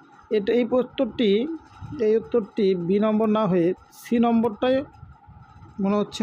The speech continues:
হ-, হওয়া উচিত। লিখিত পাঠের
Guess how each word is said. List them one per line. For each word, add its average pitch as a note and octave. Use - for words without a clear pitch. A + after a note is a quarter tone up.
হ-, -
হওয়া F#3+
উচিত। -
লিখিত A3
পাঠের C4